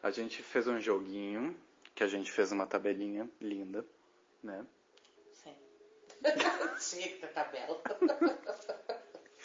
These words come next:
Speaker 1: A gente fez uma tabelinha com todos os signos e a gente botou duas colunas. Uma é amor e outra é ódio. Então, a gente pegou cada um, preencheu uma,
Speaker 2: Tá.
Speaker 1: escreveu o nosso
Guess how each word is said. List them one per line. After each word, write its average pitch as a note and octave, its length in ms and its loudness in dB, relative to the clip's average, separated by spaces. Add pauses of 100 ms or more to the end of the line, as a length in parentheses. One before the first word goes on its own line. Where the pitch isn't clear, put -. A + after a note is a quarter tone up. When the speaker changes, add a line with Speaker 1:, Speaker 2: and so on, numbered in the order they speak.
(460)
Speaker 1:
A C#3+ 60 12
gente C#3+ 140 8
fez F#3+ 200 10
uma E3+ 120 10
tabelinha A#2 600 10
com - 180 0
todos C#3+ 300 8
os A2 100 -2
signos A2 680 4 (440)
e A#2+ 80 8
a A#2+ 60 10
gente B2+ 300 4
botou C3 280 8
duas C#3 180 10
colunas. A2 460 6
Uma C3+ 260 8
é G#2+ 140 8
amor A#2+ 440 8
e C3+ 80 4
outra C3+ 360 8
é C#3 140 8
ódio. F#2+ 380 6 (600)
Então, B2+ 480 8
a B2+ 80 4
gente A#2 260 0
pegou A2+ 240 6
cada A2+ 280 8
um, A#2 180 2
preencheu A2 580 2
uma, G2 320 2 (540)
Speaker 2:
Tá. - 80 -14 (460)
Speaker 1:
escreveu G2+ 580 2
o G2+ 60 2
nosso G2+ 360 0